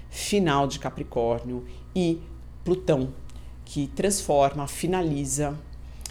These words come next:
e pede um, uma entrega nossa e uma força interna pra lidar com algumas coisas que muitas vezes a gente não quer ver, mas que ele faz questão de mostrar.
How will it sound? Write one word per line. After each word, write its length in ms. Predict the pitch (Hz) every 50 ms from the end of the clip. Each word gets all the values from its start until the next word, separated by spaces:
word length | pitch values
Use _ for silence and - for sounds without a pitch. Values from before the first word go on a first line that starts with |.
| - -
e 80 | 165 160
pede 840 | 160 - - 165 156 147 151 151 135 - - - 143 143 135 - - - - - - 139
um, 760 | 147 147 147 143 143 143 143 139 139 139 135 131 127 123 120 - - - - - - - - - - - - - - - - - - - - - -
uma 100 | 156 160
entrega 760 | 160 156 160 - 185 165 147 139 131 123 117 120 113 113 120 - - - -
nossa 600 | 123 127 127 117 117 123 - - - - 120 127 - - - - - -
e 40 | 127
uma 140 | 139 143 147
força 560 | 147 - - - 165 165 165 160 165 - 135
interna 460 | 127 127 127 - 120 120 123 123 123
pra 180 | - - 123 123
lidar 500 | 123 123 123 - 120 120 127 - - - - - - - -
com 120 | - 143
algumas 440 | 139 131 117 123 131 127 127 123 -
coisas 520 | - - 127 120 120 123 123 131 135 127
que 120 | - - 131
muitas 380 | 127 131 131 131 147 143 135
vezes 400 | 139 131 123 127 123 143 139 127
a 60 | 139 131
gente 280 | 131 135 123 - -
não 80 | - 143
quer 180 | 143 185 170
ver, 440 | 165 156 135 123 123 123 - - - - - - - -
mas 160 | 131 135 -
que 100 | - -
ele 120 | 127 120 123
faz 200 | - 127 120 -
questão 320 | - - 139 - 127 117
de 140 | 107 - 120
mostrar. 420 | 117 120 - - - - 80 67